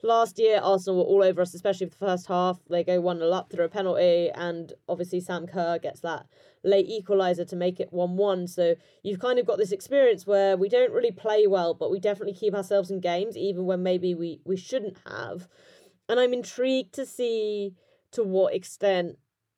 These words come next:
Chelsea have learned from those experiences, because Arsenal obviously benefit from playing at the Emirates more regularly, Abdullah, but so did Chelsea to a certain extent. Like, this isn't a new ground for them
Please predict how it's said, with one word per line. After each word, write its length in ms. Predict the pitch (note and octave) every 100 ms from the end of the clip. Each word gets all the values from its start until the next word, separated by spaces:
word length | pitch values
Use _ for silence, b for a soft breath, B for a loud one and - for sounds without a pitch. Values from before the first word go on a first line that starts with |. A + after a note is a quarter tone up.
| _
Chelsea 440 | - G3+ F#3 G#3+
have 140 | F#3+ E3
learned 580 | F#3 F#3+ F#3 G3+ A#3 -
from 160 | A3+ A3+
those 220 | A3 A3
experiences, 920 | A3+ - - A#3 B3+ C#4+ - D4 D4 -
because 580 | A#3+ B3 G#3 G#3 F#3 _ _ _ _ _ _ _ _ _ _ _ _ _
Arsenal 480 | A3+ C#4 C#4+ B3+ A3+
obviously 260 | G#3 F3+ F#3+
benefit 520 | G3+ G#3+ G3 F#3+ -
from 160 | G3 F#3
playing 480 | G3 F#3+ F3+ F3 - -
at 140 | -
the 120 | G3
Emirates 380 | F#3+ F#3 - -
more 200 | F3+ E3+
regularly, 640 | F3 F3 E3+ E3 D#3 D3+ - _ _ _ F3+
Abdullah, 400 | F3 C#3+ A2 F#2
but 220 | F#3+ F3+ - _
so 260 | - B3 D4+
did 160 | F4+ - -
Chelsea 520 | G#3 A#3+ - D#3+ D#3 -
to 100 | -
a 60 |
certain 240 | - E3 -
extent. 380 | - D3+ B2+
Like, 180 | - F3+
this 180 | G3 A3+
isn't 240 | D#4 C4+
a 160 | - G3+
new 680 | G3+ G#3+ A3 G#3 G3 F3+ F3+ b b b
ground 500 | - F#3+ G#3 A#3+ A3
for 80 | F3
them 300 | F3 D#3+